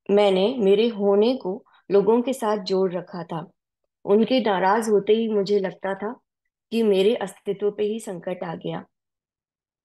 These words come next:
मेरा पूरा प्रयास इसी बात के लिए रहता, सब मुझसे खुश रहें,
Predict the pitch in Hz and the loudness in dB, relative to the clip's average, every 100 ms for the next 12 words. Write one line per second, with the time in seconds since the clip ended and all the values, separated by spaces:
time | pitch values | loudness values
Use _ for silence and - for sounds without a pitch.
0 | _ _ - 175 202 220 226 220 226 233 | _ _ 0 4 6 4 2 4 4 2
1 | 208 190 180 202 - 196 233 233 196 190 | 2 2 0 -2 -2 -2 -2 -4 -4 -4
2 | - 190 185 180 175 170 185 247 - _ | -6 -6 -4 -4 -6 -8 -8 -8 -12 _
3 | _ _ 226 214 208 196 226 226 208 208 | _ _ -2 2 2 0 -2 -4 -2 -4
4 | - 185 185 208 | -4 -6 -6 -8